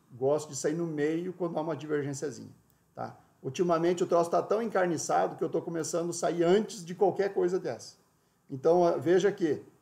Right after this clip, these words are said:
chegou a encostar magicamente,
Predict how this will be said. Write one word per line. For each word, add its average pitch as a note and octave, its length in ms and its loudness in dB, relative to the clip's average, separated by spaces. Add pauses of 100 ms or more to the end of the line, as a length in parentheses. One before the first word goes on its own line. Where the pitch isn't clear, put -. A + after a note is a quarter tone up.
(140)
chegou F3 240 0
a G3+ 40 2
encostar G3+ 640 2
magicamente, F#3 1300 0